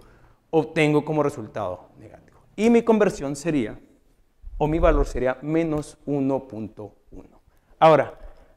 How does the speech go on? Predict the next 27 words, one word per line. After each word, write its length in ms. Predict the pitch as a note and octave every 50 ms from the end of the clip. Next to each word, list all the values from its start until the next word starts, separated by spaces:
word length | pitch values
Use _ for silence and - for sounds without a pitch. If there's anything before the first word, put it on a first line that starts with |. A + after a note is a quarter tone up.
| _ _ - -
para 180 | - E3+ E3+ E3
convertir, 600 | F3 E3+ D#3+ E3 E3 E3 G3+ G#3 A3+ A3 A3 -
ahora 180 | F3 F3+ F#3 F#3
vamos 220 | F3+ F3+ F3+ -
a 40 | G3
aplicar 360 | F#3 F#3+ F#3+ F#3+ G3+ F#3+ F#3+
la 140 | F#3+ G3 F#3+
de 240 | F#3 F3+ F3 F#3 -
conversión 500 | - F#3+ F#3 F3+ F3+ F3 - F#3+ F#3 F3
de 100 | F3 D#3+
grados 280 | D3+ F3+ F3+ F#3 F3+
centígrados 800 | F#3 F#3 F3 E3 - G3 F#3+ F#3+ F#3+ F#3 F#3 F#3 F3+ - - - - - - _
a 120 | C3 C3+
grados 320 | C#3 D3+ D#3+ D#3+ E3+ E3 -
Fahrenheit. 520 | - G3+ G#3+ G#3+ G3+ - - G#3 A#3 G#3+ - - - _ _ - - - - -
Obtengo 360 | B2 A#2+ - C3 C3+ C#3 C3
que 80 | C3
tengo 260 | - - B2+ C3 C3+ B2+
cuarenta 340 | - - B2+ A#2 A2+ G#2+ -
y 60 | A2
cinco 260 | - - C#3+ C#3+ D#3+ D#3+
grados 280 | D#3+ D#3+ D#3 E3 -
centígrados, 580 | - F3+ E3+ - G3 F#3 E3 D3+ D3 D#3 D3+ C#3+
lo 80 | B2+
voy 140 | A#2+ A2+ G#2
a 100 | G#2 -
convertir 580 | - A2 G2+ G#2 - - - D3+ D#3+ - -